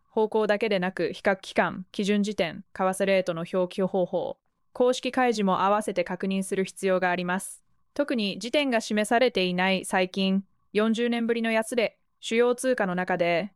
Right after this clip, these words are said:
上昇率一位といった表現だけでは、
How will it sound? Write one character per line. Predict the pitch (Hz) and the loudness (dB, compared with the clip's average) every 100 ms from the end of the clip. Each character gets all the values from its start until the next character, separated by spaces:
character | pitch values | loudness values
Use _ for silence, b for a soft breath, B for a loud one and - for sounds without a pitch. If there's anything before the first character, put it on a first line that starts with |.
| - | 0
上 | 220 233 | 2 2
昇 | 233 247 | 4 2
率 | 196 - 175 | 2 -2 -4
一 | 185 - | -6 -4
位 | 208 151 - _ _ | -4 -4 -6 _ _
と | 202 | -4
い | |
っ | 190 | -2
た | - 190 | -4 -2
表 | 202 196 196 | -2 -2 -2
現 | 185 | -2
だ | 180 | -2
け | 202 | -2
で | 175 | 0
は、 | 170 165 202 | 0 -4 -6